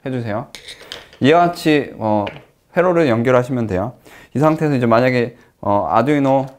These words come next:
쪽 전원을 준다고 하면은, 전원이랑 모터 쪽 전원을 준다고 하면은 이제 이 일점오 볼트 건-, 건전지 네 개를 연결하고 아두이노 같은 경우에는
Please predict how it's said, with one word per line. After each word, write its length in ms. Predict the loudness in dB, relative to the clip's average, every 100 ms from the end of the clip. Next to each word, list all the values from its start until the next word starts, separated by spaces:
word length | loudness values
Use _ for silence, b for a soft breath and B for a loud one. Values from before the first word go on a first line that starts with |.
| _ _
쪽 180 | -8 -4
전원을 400 | -2 0 0 -4
준다고 320 | -4 -2 -2
하면은, 480 | -2 -4 -4 -6 -8 -16 _ _ _ _ _ _ _ _ _ _ _ _ _ _
전원이랑 500 | -4 -2 0 -2 -2
모터 200 | -4 -8
쪽 180 | -10 -10
전원을 340 | -6 -4 -4
준다고 360 | -4 -4 -2 -2
하면은 340 | -2 -2 -4
이제 240 | -4 -6 -8 b b b
이 80 | -4
일점오 420 | -2 0 0 0
볼트 300 | 0 -4 -6
건-, 240 | -4 -4 -4
건전지 460 | -8 -4 -2 -2
네 160 | -2 -2
개를 220 | 0 -2
연결하고 680 | -2 -2 -2 -2 0 2 2 -2 B B B B B B
아두이노 400 | 0 2 2 2
같은 300 | 0 -2 -4
경우에는 600 | -4 -2 -2 -2 -2 -4